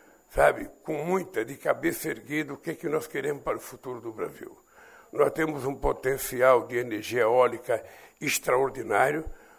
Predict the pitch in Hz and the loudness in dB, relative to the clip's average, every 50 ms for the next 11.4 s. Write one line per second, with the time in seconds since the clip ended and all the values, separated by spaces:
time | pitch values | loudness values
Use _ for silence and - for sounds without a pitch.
0 | - _ _ 143 139 131 - 151 151 147 143 120 123 139 127 - 139 135 - - | -20 _ _ 0 0 0 0 -2 -4 -4 -4 -6 -8 -8 -6 -6 -8 -8 -4 -2
1 | 131 127 123 - 127 131 127 123 123 135 127 127 131 135 127 104 92 - - 123 | -4 -4 -2 0 0 0 0 0 -2 -4 -4 -4 -2 -2 -4 -4 -6 -8 -10 -8
2 | 131 135 131 131 127 107 - - - - - - - - - - - 151 139 131 | -4 -2 0 0 0 0 -4 -6 -12 -16 -18 -18 -14 -2 6 6 6 6 6 0
3 | 123 127 135 123 117 117 - - - - - - - 151 131 135 135 123 113 123 | -2 0 0 2 0 0 -2 -8 -14 -14 -14 -8 -6 -4 -2 -2 -2 -2 -4 -8
4 | 110 107 123 135 143 151 175 170 165 - - - - - - - - - _ 110 | -6 -4 -2 0 0 0 0 -2 -4 -6 -10 -20 -20 -20 -20 -20 -20 -20 _ 2
5 | 147 151 151 151 147 127 113 143 156 156 143 127 - - 147 147 143 131 127 135 | 4 4 4 4 2 2 4 4 2 2 2 -2 -4 -4 -4 -4 -4 -6 -10 -8
6 | 131 - - - 139 131 131 143 156 151 127 127 117 110 120 135 127 110 - - | -8 -8 -6 -4 -4 -2 0 2 2 2 0 -2 -8 -8 -8 -6 -6 -8 -8 -6
7 | 139 139 139 131 110 127 147 127 95 - 98 - 117 113 113 117 117 110 101 - | -4 -4 -4 -2 0 2 2 2 0 -2 -2 -4 -4 -6 -8 -6 -4 -4 -2 0
8 | 151 151 151 131 120 107 110 120 131 131 120 87 78 - - - - - - - | 0 0 0 -2 -4 -4 -4 -4 -2 -2 -4 -6 -8 -14 -14 -14 -20 -20 -20 -20
9 | - - 120 113 117 117 151 170 170 151 135 113 120 123 - - - 139 139 - | -16 -10 -8 -8 2 4 4 4 4 2 -4 -8 -10 -12 -10 -2 0 0 0 0
10 | 110 110 113 131 120 120 117 101 - - 131 120 117 - 120 107 113 113 104 104 | -6 -8 -6 -6 -2 0 0 0 0 0 -2 -2 -2 -4 -8 -6 -6 -6 -6 -8
11 | 82 107 131 147 143 131 123 - | -6 -2 -2 -2 -2 -2 -6 -10